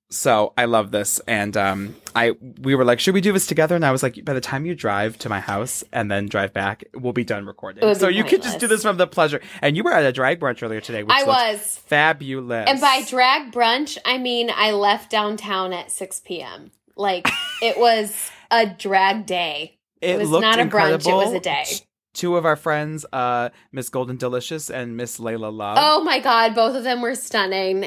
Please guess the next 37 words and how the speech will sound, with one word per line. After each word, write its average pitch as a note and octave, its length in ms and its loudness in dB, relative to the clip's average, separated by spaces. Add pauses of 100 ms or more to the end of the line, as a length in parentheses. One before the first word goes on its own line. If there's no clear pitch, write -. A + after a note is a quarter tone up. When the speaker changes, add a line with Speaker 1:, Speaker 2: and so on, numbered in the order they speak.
(100)
Speaker 1:
And G#3 360 4
I, F#3+ 80 4
Speaker 2:
And G3 120 0
Speaker 1:
the, F3+ 160 4
the D#3 280 0
other F3 140 2
queen's D#3+ 280 -2
look D3 80 0
stunning C3+ 220 -4
as B2 100 -4
well, B2 120 0
but A2+ 100 -6
those A#2+ 180 -2
are - 40 -12
the A2+ 100 -8
two A#2+ 160 -8
that G#2+ 200 -10
we B2 80 -12
know G#2+ 260 -6
Speaker 2:
That A#3+ 200 4
we A#3+ 140 0
know G#3+ 180 2
Speaker 1:
personally. G#3+ 60 -8
Speaker 2:
personally, G3 580 0
yes. E3+ 400 -2
And F#3+ 160 0
I F3+ 160 2
was F#3+ 180 2
just F#3+ 300 -4 (140)
so - 560 -2
happy. F#3+ 580 2
And F3+ 560 0 (320)
I B3 120 6
also B3 200 2
got A3+ 200 2
to A#3+ 100 0
see G#3 500 2